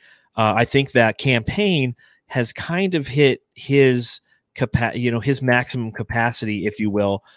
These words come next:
on second. You know, from, from, he's not gonna get better, uh, creating offensively 'cause he's damn good creating offensively. What I would like to see more from Cam Payne is more, uh,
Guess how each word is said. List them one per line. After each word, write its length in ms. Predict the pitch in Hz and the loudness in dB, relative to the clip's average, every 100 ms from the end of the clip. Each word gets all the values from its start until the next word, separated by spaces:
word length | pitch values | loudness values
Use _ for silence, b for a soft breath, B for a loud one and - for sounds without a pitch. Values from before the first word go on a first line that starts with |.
| b b _ | b b _
on 220 | 120 120 | 2 2
second. 360 | 127 - 101 110 | 2 0 0 0
You 60 | 120 | 0
know, 60 | |
from, 180 | - 123 | 2 0
from, 260 | - 131 123 | 0 -4 -2
he's 180 | 151 | 0
not 140 | 175 180 | 2 2
gonna 100 | 175 | 0
get 160 | 151 123 | 0 2
better, 360 | 127 123 117 b b b _ _ - | 4 4 2 b b b _ _ -4
uh, 120 | 117 120 | -2 -2
creating 400 | - 147 131 120 | -2 2 4 4
offensively 560 | 107 104 107 98 95 87 | 0 -2 -4 -6 -10 -8
'cause 160 | - 117 | -4 -2
he's 200 | 147 127 | -2 0
damn 320 | 131 123 117 | 2 2 0
good 280 | 117 113 208 | 0 0 0
creating 300 | 120 98 95 | -4 -4 -6
offensively. 640 | 87 - 85 - 80 82 B B - | -10 -14 -14 -14 -14 -16 B B -2
What 120 | 120 | 2
I 140 | 143 | 4
would 100 | 185 | 4
like 120 | 131 113 | 4 2
to 80 | 110 | -4
see 140 | 117 | -6
more 220 | 107 107 | -2 -2
from 180 | - 104 | -4 -8
Cam 240 | - 107 | -8 -6
Payne 340 | 101 107 104 104 b b | -4 -4 -4 -8 b b
is 220 | 117 110 107 | -6 -4 -4
more, 520 | 117 113 113 107 104 b _ _ | -2 2 2 2 -2 b _ _
uh, 460 | - 98 95 92 90 | -4 -2 -2 -4 -6